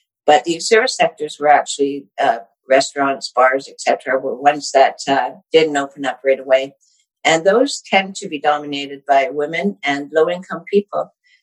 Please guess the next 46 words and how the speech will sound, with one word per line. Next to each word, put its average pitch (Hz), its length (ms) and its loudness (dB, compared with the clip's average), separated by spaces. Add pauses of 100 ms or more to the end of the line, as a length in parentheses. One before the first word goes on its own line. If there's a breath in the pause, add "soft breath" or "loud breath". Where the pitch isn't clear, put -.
So 180 240 4
they 196 160 4
were 254 120 4
some 208 200 -6
of 170 80 -4
the - 80 -16
people 156 340 -4
that 147 180 4
were 143 100 -12
hit - 260 -4 (120)
hardest - 440 0 (680)
with 135 200 2
our 139 140 2
closures. 147 540 -2
And, 170 220 -6
and 180 160 2
even 214 240 -2
to - 100 -12
this 165 180 -4
day, 143 220 -2
we 156 260 -12
have, 156 240 2
uh, - 200 -4
they're 147 140 -2
open, 214 440 -4 (320)
but 147 140 0
there's 156 180 -4
only 151 200 -4
a - 20 -10
certain - 360 -2
amount 139 280 -6
of - 80 -18
people 147 340 -2
allowed 131 380 0
in, 143 280 -8 (380)
into 156 320 -2
those 147 240 -4
establishments. - 880 -4 (960)
And 156 160 2
then 185 140 2
I 247 60 0
noticed 214 360 -2
that 156 200 2
as 156 100 -8
people 170 400 -2
became, 151 520 -2